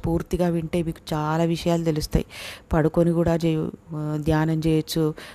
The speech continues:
పడుకొని కూడా ప్రాణాయామం చేయొచ్చు అనే విషయాలు నేను నిన్ననే ఒక వీడియోలో,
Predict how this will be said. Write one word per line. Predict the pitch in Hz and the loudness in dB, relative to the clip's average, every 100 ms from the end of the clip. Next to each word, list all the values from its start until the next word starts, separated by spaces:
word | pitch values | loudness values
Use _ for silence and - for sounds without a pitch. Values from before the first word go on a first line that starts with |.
| - 143 | -10 -4
పడుకొని | 131 160 156 | -2 0 2
కూడా | 156 160 | 2 2
ప్రాణాయామం | 151 147 156 156 156 151 151 | 2 2 0 0 0 0 0
చేయొచ్చు | 156 151 - - 151 151 - - - - | 0 0 -2 -2 0 0 -6 -20 -18 -6
అనే | 151 156 | -2 0
విషయాలు | 151 - 165 160 | 0 2 2 2
నేను | 156 147 | 0 0
నిన్ననే | 151 147 160 160 | 0 0 2 2
ఒక | 151 | 0
వీడియోలో, | 147 147 151 147 147 143 | 0 0 2 2 0 -2